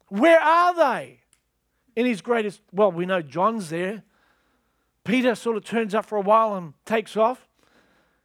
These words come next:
Jesus knows what it's like to be betrayed. He knows what it's like to be brokenhearted,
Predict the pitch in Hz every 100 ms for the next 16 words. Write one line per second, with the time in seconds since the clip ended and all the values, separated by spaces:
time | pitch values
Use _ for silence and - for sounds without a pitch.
0 | _ _ _ _ _ - 311 349 330 208
1 | 233 233 254 254 220 - 180 180 - 143
2 | 131 - - 139 135 165 202 220 254 226
3 | 196 185 180 143 165 139 165 156 151 135
4 | 147 160